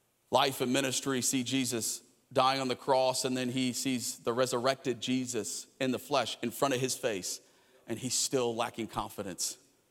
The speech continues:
Says, "Jesus, I need, I need to, I need to touch and see the scars." As I was praying over this,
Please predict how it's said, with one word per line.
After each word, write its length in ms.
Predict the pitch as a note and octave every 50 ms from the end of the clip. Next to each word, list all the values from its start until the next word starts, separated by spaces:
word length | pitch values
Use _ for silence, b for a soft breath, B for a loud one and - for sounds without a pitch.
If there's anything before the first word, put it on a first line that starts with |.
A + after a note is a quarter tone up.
| _ _ _ _ _ _ _ _ -
Says, 220 | - - A#2+ -
"Jesus, 400 | - B2 C3 B2+ A#2+ A#2+ A#2+ - - -
I 100 | B2 A#2+
need, 200 | B2 B2 B2+ B2 -
I 100 | A2+ A#2+
need 160 | B2 B2 A#2+ G#2+
to, 100 | G#2+ G2+ - -
I 100 | A#2 A#2+
need 160 | B2+ C3 B2 G#2
to 60 | G#2
touch 360 | - - - B2+ A#2+ - -
and 100 | A2 G#2
see 140 | - - B2+
the 100 | A2 G#2+
scars." 720 | - - - A#2+ G#2+ G#2+ F#2 F#2+ F#2 - - - - - - - - _ _ _ _ _ _ _ _ _ _ _ _ _ _ _ _ _ _ _ _ _ _ _ _ _ D3+ D3+ C#3+ - - _ _ _ _ _ _ _ _ _ _ _ _ _ _ _ _ _ _ _ _ _ _ _ _ _ _ _ _ _ _ _ _ - _ _ _ -
As 140 | - B2+ C3
I 120 | C3+ C#3
was 400 | C#3+ C#3 C#3+ C3 A#2+ A#2 - - - - - - _ _ _ _ _ _ _ _ _ _ _ _ _ _ _ _ _ _ _ _ _ _ _ _ _ _ _ _ _ -
praying 300 | - F#3+ F3+ F#3 F#3 F3+
over 180 | E3+ E3 D3+ D3+
this, 340 | C#3+ C#3+ C3+ - - -